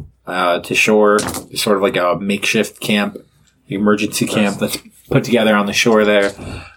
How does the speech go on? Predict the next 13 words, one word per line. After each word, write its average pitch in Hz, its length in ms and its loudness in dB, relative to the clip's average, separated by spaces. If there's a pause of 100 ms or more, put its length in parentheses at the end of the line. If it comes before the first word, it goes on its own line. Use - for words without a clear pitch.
(160)
Uh, 90 180 2
you 95 160 0
guys 92 160 0
can 92 300 -8
help 92 400 -4
as 92 180 -2
much 92 440 -2
or 92 140 2
as 90 180 0
little 92 280 0
as 92 140 -2
you 92 120 -4
want. 135 500 0